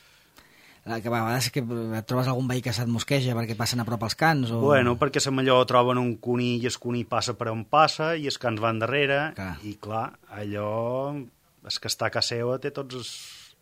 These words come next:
Speaker 2: els mèrits d'emprenyar-se si un passa molt prop.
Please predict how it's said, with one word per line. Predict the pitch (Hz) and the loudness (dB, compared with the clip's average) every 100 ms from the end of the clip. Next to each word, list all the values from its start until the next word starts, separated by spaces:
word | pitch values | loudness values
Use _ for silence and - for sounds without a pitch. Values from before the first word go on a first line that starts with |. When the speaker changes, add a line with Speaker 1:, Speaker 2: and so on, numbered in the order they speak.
| _ _ - - - _ - | _ _ -20 -20 -20 _ -14
Speaker 2:
els | 104 104 | -8 2
mèrits | 110 110 98 101 | 4 4 2 -4
d'emprenyar-se | 104 98 98 107 127 - 101 | -4 -4 -4 -4 -2 -4 -6
si | 104 98 | -8 -8
un | 95 92 90 | -10 -12 -10
passa | 98 101 | -8 -6
molt | 95 92 95 | -8 -12 -12
prop. | 95 | -14